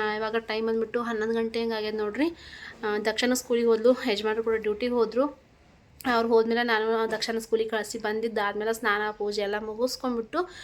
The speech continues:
ನಾಷ್ಟನ ಮಾಡಿದೆ. ನಾಷ್ಟಕ್ಕೆ ಶಾವ್ಗೆ ಉಪ್ಪಿಟ್ಟು ಮಾಡಿದ್ದೆ ನೋಡ್ರಿ, ತಿಂದ್ಬಿಟ್ಟು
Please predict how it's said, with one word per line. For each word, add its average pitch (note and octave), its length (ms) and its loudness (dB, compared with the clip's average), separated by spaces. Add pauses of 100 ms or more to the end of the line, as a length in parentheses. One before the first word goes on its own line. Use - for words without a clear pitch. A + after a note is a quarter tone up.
(300)
ನಾಷ್ಟನ B3 340 6
ಮಾಡಿದೆ. A#3+ 400 2 (180)
ನಾಷ್ಟಕ್ಕೆ A#3 440 -2
ಶಾವ್ಗೆ A3 300 -2
ಉಪ್ಪಿಟ್ಟು A#3 300 0
ಮಾಡಿದ್ದೆ G#3+ 240 -4
ನೋಡ್ರಿ, A3 300 -2
ತಿಂದ್ಬಿಟ್ಟು A#3+ 520 -2